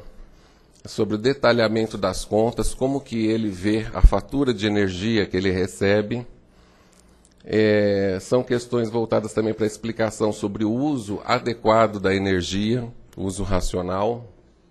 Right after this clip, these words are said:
Outra questão, atendimento igualitário. A distribuidora presta um serviço igualitário ou o consumidor sente, por vezes, uma certa discriminação, algo do tipo. E também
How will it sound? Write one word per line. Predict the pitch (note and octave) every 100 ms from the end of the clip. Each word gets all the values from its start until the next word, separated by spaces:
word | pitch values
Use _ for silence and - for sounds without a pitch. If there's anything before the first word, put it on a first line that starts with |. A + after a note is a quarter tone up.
| _ _ _ - - - - - - -
Outra | A2+ B2 B2+
questão, | B2+ A#2 - G#2+ G2 F#2+
atendimento | - A2+ A2+ A#2+ B2
igualitário. | A#2+ A#2+ A#2+ A#2 G#2+ G2 F2
A | F2
distribuidora | - G#2+ G#2 A2+ A#2+ A2+
presta | - B2 C3 -
um | A2
serviço | - G2+ F#2 G#2+ A2+
igualitário | G2 F#2+ F2+ E2+ G#2+ A2+ A#2 A2 A2 - -
ou | - A2
o |
consumidor | G#2+ G#2 A2 G#2 G2+ G#2+
sente, | - A2 G#2+ G#2+
por | - G#2+ F#2+
vezes, | F2+ G#2 A2 G2+
uma | G#2+ G#2
certa | G2 - G2+ G2+ - A2 G#2 - - - - _
discriminação, | - F#2+ G#2 - G2+ G2+ G2 F2+ - G#2 G#2+ G#2+
algo | G#2+ G2+ G2+
do | G#2+
tipo. | - F2+ E2 - F2 - - _ _ _ _ -
E | -
também | C3+ C3+ A#2 A#2+ C3+